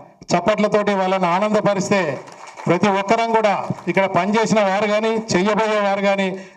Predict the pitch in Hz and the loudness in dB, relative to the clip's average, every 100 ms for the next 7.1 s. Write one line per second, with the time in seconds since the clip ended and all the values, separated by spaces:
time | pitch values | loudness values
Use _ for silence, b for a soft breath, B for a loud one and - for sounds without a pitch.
0 | 151 190 202 202 175 214 208 226 208 190 | 0 0 2 2 2 2 2 2 2 0
1 | 180 208 202 190 190 208 202 202 - 170 | 2 0 0 2 2 2 0 -2 0 0
2 | 196 208 208 185 175 185 185 180 170 170 | 2 2 0 0 0 -2 -2 0 0 0
3 | 180 B B B - 160 208 208 208 175 | -2 B B B -2 0 2 2 2 2
4 | 202 208 220 208 165 175 196 208 202 196 | 2 2 2 2 2 2 2 2 2 0
5 | 156 - B B B - 185 190 185 185 | 0 -4 B B B -6 -2 0 0 0
6 | 190 254 240 240 - 202 202 226 220 214 | 2 2 2 0 0 0 2 0 0 0